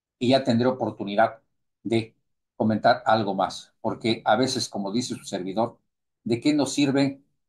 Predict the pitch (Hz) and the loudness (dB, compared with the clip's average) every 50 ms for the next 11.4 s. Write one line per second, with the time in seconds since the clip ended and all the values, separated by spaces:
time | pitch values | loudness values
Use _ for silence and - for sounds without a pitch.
0 | _ _ _ _ _ 104 95 117 113 110 113 - - 107 107 107 110 - - _ | _ _ _ _ _ -6 0 0 0 0 0 0 0 2 2 2 2 0 -4 _
1 | _ _ _ _ _ _ _ - - 131 113 107 104 107 120 135 147 143 139 135 | _ _ _ _ _ _ _ -10 -6 0 2 4 6 6 6 6 6 6 6 6
2 | 135 131 131 127 127 - _ _ _ _ _ _ _ 120 113 113 110 110 110 110 | 6 6 4 4 0 -4 _ _ _ _ _ _ _ -2 0 2 2 2 2 0
3 | 107 107 104 104 101 101 101 101 107 - - 135 135 - - 127 - - 110 101 | 0 0 0 -2 -2 -4 -6 -8 -8 -4 -2 -2 0 0 0 -2 -2 -4 -4 -4
4 | 104 101 101 - 101 95 - - 135 139 135 127 123 127 127 127 - - _ _ | -4 -6 -4 -6 -8 -8 -4 0 2 4 4 4 4 4 2 0 -2 -10 _ _
5 | _ _ _ _ _ - 107 107 104 - - 107 110 123 143 135 135 135 117 101 | _ _ _ _ _ -4 -4 -4 -2 -2 0 2 4 4 4 6 4 4 4 4
6 | 110 117 113 113 131 147 147 143 135 131 131 143 139 - 117 107 104 - 104 101 | 2 2 2 4 6 6 6 6 6 4 2 2 0 -2 -6 -6 -6 -6 -8 -10
7 | - - 107 110 147 143 127 117 127 120 120 - - _ _ _ _ _ _ _ | -6 -4 -2 0 2 0 2 2 2 0 0 0 -6 _ _ _ _ _ _ _
8 | - - 139 131 131 - - - - - - - 131 127 123 127 123 131 131 131 | -4 -2 0 0 0 -2 -6 -8 -8 -6 -2 0 0 2 4 4 4 6 4 4
9 | 165 170 - - - 127 107 - _ _ _ _ _ _ _ _ _ _ _ _ | 4 0 0 -2 -2 -4 -4 -4 _ _ _ _ _ _ _ _ _ _ _ _
10 | _ _ - - - - _ _ _ 117 110 - - 117 113 113 110 - 113 127 | _ _ -14 -14 -14 -14 _ _ _ -4 -4 0 0 2 2 2 2 2 4 4
11 | 135 135 - - 98 - - | 4 4 4 0 -4 -4 -6